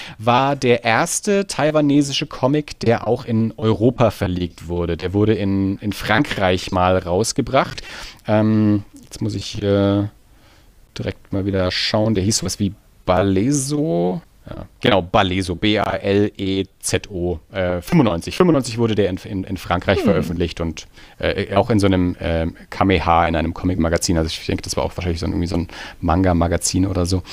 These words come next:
Speaker 1: Äh, kenn ich mich jetzt da nicht genug aus. Genau, also, ähm, äh, deswegen hab ich den auch noch mitgenommen, ähm, weil das dann eben noch mal ein bisschen eine, eine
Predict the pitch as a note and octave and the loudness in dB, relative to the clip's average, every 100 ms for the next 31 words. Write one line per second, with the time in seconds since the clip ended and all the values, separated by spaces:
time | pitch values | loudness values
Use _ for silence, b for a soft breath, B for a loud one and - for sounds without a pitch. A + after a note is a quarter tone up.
0 | B B B - F2+ F2 F2 - G2+ - | B B B 0 2 4 2 2 -2 0
1 | G2 - - E2+ F2 - F#2+ F2+ D#2 F#2 | -4 -2 -2 -2 -2 -2 -2 0 -2 -4
2 | B B - A2+ F2+ A#2+ A#2 B B B | B B 0 2 2 2 2 B B B
3 | - A#2 A2+ A#2 A2+ - - _ - _ | -6 0 2 2 -2 -4 -20 _ -20 _
4 | _ _ - - - B2+ B2+ C3 C3 C3 | _ _ -20 -20 -6 -2 -2 0 2 2
5 | - B2 C3 C#3 B2 C3 - A#2 A#2 A#2 | 4 4 4 4 4 2 4 4 6 4
6 | A2+ - G2 G2 G2 G2 G2 G#2+ G#2 G2 | 2 -4 -2 2 2 0 -4 -4 -2 -2
7 | - G2+ G2+ G2+ G2+ G2+ G2 G#2 F#2+ F#2 | -2 -2 0 0 2 2 0 0 2 2
8 | F2+ F2+ - F#2+ F2+ E2+ F2 | 0 -2 -4 -2 0 -2 -4